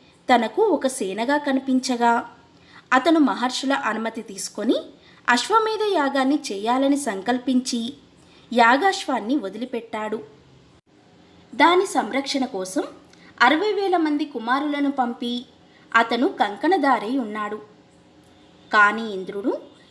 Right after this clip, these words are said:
ఈ అశ్వమేధ యాగం వల్ల తన ఇంద్ర పదవికే పోటీ వస్తాడేమోనని భయపడి, ఇంద్రుడు యాగాన్ని భగ్నం చేయడానికి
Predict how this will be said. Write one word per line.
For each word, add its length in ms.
ఈ 240
అశ్వమేధ 540
యాగం 460
వల్ల 440
తన 100
ఇంద్ర 380
పదవికే 480
పోటీ 360
వస్తాడేమోనని 800
భయపడి, 460
ఇంద్రుడు 480
యాగాన్ని 540
భగ్నం 420
చేయడానికి 720